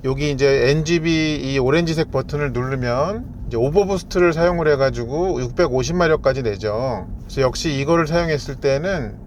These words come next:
토크는 칠십팔 점 오 킬로그램 미터의 토크를 냅니다. 그리고 이 차는 휠베이스가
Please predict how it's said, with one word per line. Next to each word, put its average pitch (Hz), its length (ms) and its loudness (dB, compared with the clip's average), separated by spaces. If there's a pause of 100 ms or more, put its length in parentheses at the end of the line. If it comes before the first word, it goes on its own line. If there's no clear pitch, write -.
(320)
토크는 214 720 -2
칠십팔 220 420 -2
점 190 180 2
오 131 120 0
킬로그램 165 460 2
미터의 127 300 -4
토크를 147 300 -8
냅니다. 98 480 -4 (300)
그리고 131 320 -2
이 120 80 -6
차는 139 680 -2
휠베이스가 190 960 2